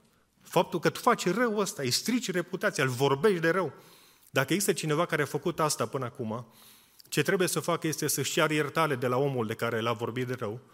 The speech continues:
și, în al doilea rând, să se pocăiască înaintea lui Dumnezeu și să ceară iertare, ca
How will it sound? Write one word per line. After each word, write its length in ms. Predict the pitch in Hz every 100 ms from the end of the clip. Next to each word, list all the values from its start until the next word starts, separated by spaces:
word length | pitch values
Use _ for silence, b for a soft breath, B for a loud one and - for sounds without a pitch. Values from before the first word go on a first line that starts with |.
| B B B -
și, 120 | -
în 60 |
al 100 | 131
doilea 240 | 131 160 143
rând, 160 | 156
să 120 | 147 139
se 180 | -
pocăiască 540 | 143 143 151 151 143 135
înaintea 300 | 127 135 127
lui 100 | 110
Dumnezeu 480 | 113 110 98 135 139
și 140 | 135
să 140 | -
ceară 280 | 131 143 135
iertare, 480 | 135 131 139 117 110 B B B B
ca 340 | - 123 127